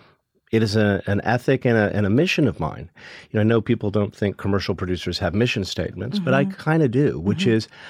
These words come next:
Speaker 1: I'm very interested in the writers who have yet to have an advocate to help them get to Broadway. And I would like to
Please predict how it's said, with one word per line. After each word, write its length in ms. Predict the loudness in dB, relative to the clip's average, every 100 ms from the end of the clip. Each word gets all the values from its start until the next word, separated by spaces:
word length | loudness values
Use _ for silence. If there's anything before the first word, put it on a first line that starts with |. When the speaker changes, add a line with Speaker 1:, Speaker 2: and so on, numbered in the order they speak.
| -18 -6
Speaker 1:
I'm 140 | -2 2
very 280 | 2 2 2
interested 680 | 2 0 0 2 4 4 0 _ _ _ _ _ _ -2
in 160 | 2
the 100 | 4
writers 760 | 4 4 4 4 4 2 -2 -10 -20 -8
who 200 | 0 2
have 260 | 2 2
yet 320 | 2 4 2 0
to 100 | -2
have 180 | 0
an 60 | 0
advocate 480 | 0 0 -2 -6 -6
to 60 | -4
help 220 | -6 -6
them 160 | -8
get 180 | -6 -8
to 80 | -8
Broadway. 540 | -6 -8 -10 -14 -14 -18 -8
And 160 | -2 2
I 160 | 4
would 160 | 4 2
like 320 | 2 0 -2
to 340 | -6 -2 -2